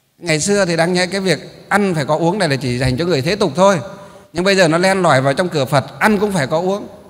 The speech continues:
Phải cầm cốc đi chúc nhau. Tôi đi ăn cỗ, tôi sợ nhất là gì? Các quý thầy cầm cốc đi chúc nhau, hoặc là chính quyền, mấy ông kính chính quyền quen đi chúc rồi,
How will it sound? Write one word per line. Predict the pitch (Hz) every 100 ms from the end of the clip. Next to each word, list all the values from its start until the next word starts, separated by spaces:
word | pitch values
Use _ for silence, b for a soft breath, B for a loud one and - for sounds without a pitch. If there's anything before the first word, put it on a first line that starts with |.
| - _ _ _ -
Phải | 156
cầm | 151 175 156
cốc | 208 226
đi | 208
chúc | 202 226
nhau. | 220 214 180 - - - - _ _ _ _ _ _ _
Tôi | 170 175
đi | 175
ăn | 175 170
cỗ, | 165 151 190 196 143 - - - _
tôi | 160 170
sợ | 156 110
nhất | 175 220
là | 143
gì? | 117 104 101 - - _ _ _ _ _ _ _ _ 139 127 -
Các | 165
quý | 165 170
thầy | 151 123
cầm | 135 113
cốc | 113 180
đi | 160
chúc | 160 196 170
nhau, | 165 160
hoặc | 147 127
là | 120
chính | 151 180
quyền, | 175 139 123
mấy | 135
ông | 170 165
kính | 151 165
chính | 170 175
quyền | 165 127
quen | 117 180 170
đi |
chúc | 170 208
rồi, | 175 131 127